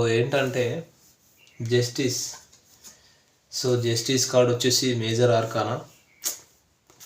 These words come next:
So, ఈ రిలేషన్‌షిప్ అసలు ఒక ట్రూత్‌ఫుల్ రిలేషనా కాదా, అసలు నేను ఒక కరెక్ట్ పాత్‌లోనే ఉన్నానా అని చెప్పేసి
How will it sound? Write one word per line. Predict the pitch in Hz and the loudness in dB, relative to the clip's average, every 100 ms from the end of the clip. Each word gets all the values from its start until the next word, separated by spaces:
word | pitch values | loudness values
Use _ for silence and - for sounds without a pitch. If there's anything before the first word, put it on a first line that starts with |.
| _ _ _ _ _ _ - | _ _ _ _ _ _ -18
So, | - 131 127 123 127 127 131 135 | -8 -2 2 4 4 2 2 2
ఈ | 123 | 4
రిలేషన్‌షిప్ | 131 143 143 151 - 151 - 147 151 151 - _ _ _ _ _ _ _ _ _ _ _ _ _ _ _ | 4 4 2 -2 0 -2 -2 -6 -6 -8 -10 _ _ _ _ _ _ _ _ _ _ _ _ _ _ _
అసలు | 117 - 131 135 135 123 - - _ _ _ _ _ _ _ _ _ _ _ _ _ _ _ _ | -10 -4 -2 -2 -2 -4 -6 -18 _ _ _ _ _ _ _ _ _ _ _ _ _ _ _ _
ఒక | 135 131 123 | -6 -4 -4
ట్రూత్‌ఫుల్ | 127 127 135 - 151 131 | 0 0 0 0 2 4
రిలేషనా | 127 131 123 127 127 131 | 4 4 2 0 0 0
కాదా, | - 113 117 - - _ _ _ _ _ _ _ _ - | 0 2 0 -2 -14 _ _ _ _ _ _ _ _ -8
అసలు | 120 135 | -4 -2
నేను | 131 127 | -2 -2
ఒక | 127 120 | -2 0
కరెక్ట్ | 120 117 - | -2 -2 2
పాత్‌లోనే | 127 120 120 131 131 123 | 6 6 6 2 2 2
ఉన్నానా | 117 113 113 104 - _ _ _ _ _ _ _ 120 | 2 0 -2 -4 -10 _ _ _ _ _ _ _ -8
అని | 120 | -2
చెప్పేసి | 117 135 131 - | -2 2 2 4